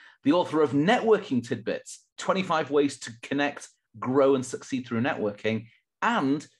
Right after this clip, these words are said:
created a best-selling training course, Networking Like a Rockstar,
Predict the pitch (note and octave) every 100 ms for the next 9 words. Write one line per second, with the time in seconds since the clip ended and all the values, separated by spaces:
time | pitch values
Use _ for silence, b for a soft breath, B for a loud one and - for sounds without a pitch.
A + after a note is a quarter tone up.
0 | _ - D3+ D#3 C#3+ C#3+ C3 A#2 F3 -
1 | - D#3 D3+ D#3 C#3+ - D3 D3+ F3 D#3
2 | A#2 G#2 - - F#2 F#2 - - _ _
3 | - B2 C#3+ C#3 C3 B2 B2 A#2 A#2 A2+
4 | B2 - - F#2 F#2